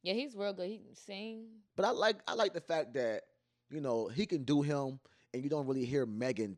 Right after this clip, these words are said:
Speaker 2: talking to him. You know what I'm saying? Like, it's not really public feuding going on, 'cause Megan in her own lane. Megan on the cover of that magazine is crazy.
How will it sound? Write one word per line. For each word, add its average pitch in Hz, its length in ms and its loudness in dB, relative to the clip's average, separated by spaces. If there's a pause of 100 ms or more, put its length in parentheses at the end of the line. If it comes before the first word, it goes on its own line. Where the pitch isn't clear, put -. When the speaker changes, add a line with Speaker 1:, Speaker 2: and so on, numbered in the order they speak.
(120)
Speaker 2:
talking 113 360 -4
to 98 120 -4
him. 85 380 -6
You 120 80 -6
know 160 60 4
what 170 60 2
I'm 160 40 -4
saying? 156 240 -2
Like, 127 100 0
it's - 120 -4
not 139 180 2
really 143 160 0
public 131 460 2
feuding 127 380 2
going 107 280 -2
on, 101 160 -6
'cause 98 140 -14
Megan 175 320 0
in 113 100 -6
her 131 160 0
own 107 260 -6
lane. 87 260 -10 (360)
Megan 247 300 6
on 170 140 4
the 143 60 0
cover 170 280 4
of - 20 4
that 160 160 8
magazine 120 480 2
is 92 140 -6
crazy. 92 800 -4